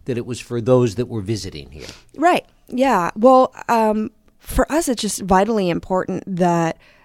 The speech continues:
Speaker 2: the arts, and not just Arts in April, but the arts in general, um, Arts in April is supposed to be indicative of the arts that happen year-round. You know, it's, it's about illuminating people to the creativity and the artists and, and the things that are accessible all year.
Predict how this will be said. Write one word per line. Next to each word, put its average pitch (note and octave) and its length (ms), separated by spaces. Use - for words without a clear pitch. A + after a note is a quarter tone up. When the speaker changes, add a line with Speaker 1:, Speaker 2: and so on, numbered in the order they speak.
Speaker 2:
the A3 240
arts, - 460
and A3+ 100
not B3+ 160
just G#3+ 260
Arts F#3 220
in F3 100
April, E3+ 420
but F#3 120
the G3+ 160
arts G#3+ 280
in F3 140
general, F3 540
um, F#3 180
Arts A#3 160
in B3+ 60
April F#3+ 240
is F3+ 80
supposed - 220
to F#3+ 80
be F3 120
indicative E3+ 600
of E3 340
the F#3+ 160
arts F3+ 160
that F3 100
happen E3 280
year-round. - 580
You F#3+ 80
know, E3+ 160
it's, - 400
it's E3+ 340
about F3+ 200
illuminating F3+ 600
people F3 360
to F3 340
the E3+ 100
creativity E3+ 560
and E3 80
the E3+ 60
artists E3 400
and, E3 120
and E3 200
the E3 60
things E3+ 260
that E3 100
are E3 60
accessible E3+ 420
all E3 140
year. F3+ 400